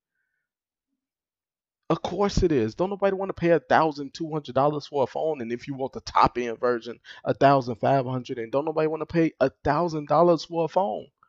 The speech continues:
Nobody wants to do that. Even if the cheap phone ain't really the cheap phone, but it's the seven hundred and fifty dollar phone, people wanna save that money.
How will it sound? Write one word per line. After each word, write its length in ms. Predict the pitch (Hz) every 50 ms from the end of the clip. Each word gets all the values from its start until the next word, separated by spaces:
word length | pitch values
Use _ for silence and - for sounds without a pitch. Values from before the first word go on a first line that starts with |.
| _ _ _ _ _ _ _ _ _ _ _ _ _ _ _ _
Nobody 440 | - 156 190 214 190 185 202 - 196
wants 240 | 190 190 190 185 180
to 100 | - 165
do 200 | 160 160 185 196
that. 240 | 190 160 113 - - - _ _ _ _ _ _ _ _ _ _
Even 300 | - 214 226 202 220 208
if 180 | 208 208 - _
the 280 | - 165 147 120 113 - _ _ _ - _
cheap 340 | - - - 233 240 240 -
phone 360 | - - 190 180 175 170 170
ain't 300 | 165 196 208 - - 190
really 200 | 190 208 208 202
the 120 | 180 143 139
cheap 360 | - - - 277 277 277 - _
phone, 320 | _ - 185 175 180 175 165
but 140 | 160 170 180
it's 140 | 202 -
the 100 | - -
seven 300 | - - 214 202 185 180
hundred 240 | 180 202 196 185 -
and 100 | 135 139
fifty 300 | - _ 240 233 - 202
dollar 300 | 175 226 254 330 294 202
phone, 280 | - - 156 127 98 - - _ _ _ _ _ _ _ _ _ _ _ _ _ _ _ _
people 260 | - 269 277 - 240
wanna 180 | 226 254 247 226
save 340 | - - - 240 247 233 214
that 160 | 233 226 247
money. 320 | 247 247 277 285 - -